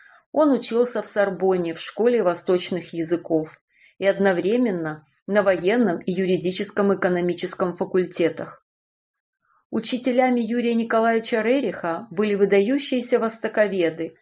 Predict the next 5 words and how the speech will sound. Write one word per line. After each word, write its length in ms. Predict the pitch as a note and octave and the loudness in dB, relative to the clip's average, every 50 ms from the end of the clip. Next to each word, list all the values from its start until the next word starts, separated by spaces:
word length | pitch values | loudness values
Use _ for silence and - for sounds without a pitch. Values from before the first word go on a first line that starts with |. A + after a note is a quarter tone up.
| _ _ _ _ _ _ - | _ _ _ _ _ _ -10
Бако, 680 | F#3 F3+ B3+ B3 B3 - - F3 F#3+ G3+ G3 G3+ G3+ - _ | -2 0 0 0 0 0 2 2 2 2 0 -2 -6 -8 _
Пелио, 560 | - G3+ G#3 G#3+ G#3 F#3+ F3+ E3+ E3 E3 - - | 0 0 2 2 0 0 0 0 0 -2 -2 -2
Леви, 560 | F#3+ F#3+ G3+ G#3 F#3+ E3 F3 F3+ G3 G#3 F#3+ | -2 -2 0 -2 -2 -2 -4 -4 -4 -4 -4
Майе, 760 | - E3+ E3 F3 G#3 G3+ G3 F3 E3+ F3 G3+ G#3+ G3 F3+ - - - _ | -6 -6 -2 0 0 2 0 0 -2 -2 -2 0 -2 -4 -4 -10 -14 _
Маспера, 880 | - F#3+ A3 G3+ G#3 - - - G#3 G#3+ A#3+ A#3+ A3 F#3+ F3 D#3+ D#3+ - | -2 0 0 0 0 -6 -8 -8 -2 0 2 2 2 2 0 -2 -6 -12